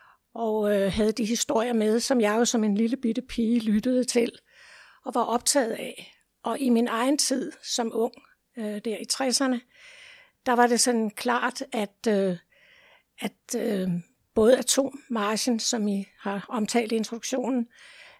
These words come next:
men også, øh, det, der foregik i Algier, altså noget, der hed Gruppe enogtres dengang,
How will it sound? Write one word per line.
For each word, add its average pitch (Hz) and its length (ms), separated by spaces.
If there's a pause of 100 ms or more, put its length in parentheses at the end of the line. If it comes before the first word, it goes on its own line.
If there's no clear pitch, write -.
men 247 140
også, 208 380 (400)
øh, 233 160
det, 214 100
der 240 60
foregik 214 440
i 214 60
Algier, 277 600
altså 220 260
noget, 208 140
der 226 60
hed 208 120
Gruppe - 280
enogtres 247 600
dengang, 226 420